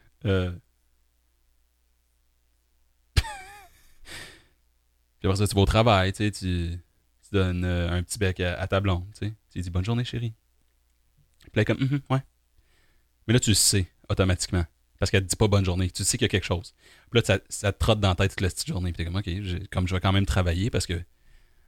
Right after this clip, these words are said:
gotta bring the bread », tu sais. Gotta make that dough, gotta stack that bread, tu sais. Mais t'es comme, « Pourquoi elle m'a pas dit, euh, bonne journée ce matin ? Qu'est-ce qui est arrivé ? » Si t'es un hypersensible comme moi, c'est ça qui arrive.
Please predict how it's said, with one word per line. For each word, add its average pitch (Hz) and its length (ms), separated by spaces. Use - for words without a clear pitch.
gotta 104 160
bring 101 200
the 92 60
bread », 92 320
tu 98 120
sais. 117 100
Gotta 95 120
make 92 160
that 92 120
dough, 90 260
gotta 87 200
stack - 500
that 92 260
bread, 90 320
tu 85 100
sais. 98 100
Mais 90 80
t'es 87 80
comme, « 87 240
Pourquoi - 180
elle 113 40
m'a 90 80
pas 90 100
dit, 87 300
euh, 85 60
bonne 87 180
journée 98 300
ce - 100
matin ? 82 200
Qu'est-ce - 140
qui - 40
est - 80
arrivé ? » 82 220
Si - 80
t'es 123 80
un 113 100
hypersensible 107 560
comme 92 140
moi, 104 100
c'est - 100
ça 95 60
qui 87 80
arrive. 85 180